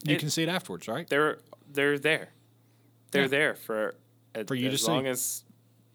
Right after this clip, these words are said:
Speaker 2: we can tell. Maybe forever. I don't know.
Speaker 1: I doubt forever.
Speaker 2: Probably not. The internet never forgets, though.
Speaker 1: That is true. That is true. So, uh,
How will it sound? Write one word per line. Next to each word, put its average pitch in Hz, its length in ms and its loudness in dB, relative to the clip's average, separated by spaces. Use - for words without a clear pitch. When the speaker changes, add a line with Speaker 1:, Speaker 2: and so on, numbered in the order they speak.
Speaker 2:
we 117 120 -4
can 113 240 -12
tell. 135 380 -2
Maybe 120 260 -2
forever. 101 500 -8
I 107 100 -4
don't 120 160 -4
know. 92 120 -10
Speaker 1:
I - 120 -4
doubt 104 300 -2
forever. 98 400 -8
Speaker 2:
Probably 90 380 -4
not. 90 260 -14
The 147 100 6
internet 151 380 2
never 101 240 -6
forgets, - 480 -12
though. - 240 -14
Speaker 1:
That 139 220 2
is 180 220 -2
true. 110 280 -4
That 110 140 -8
is 110 120 -8
true. - 280 -10
So, 107 360 -2
uh, 98 180 -4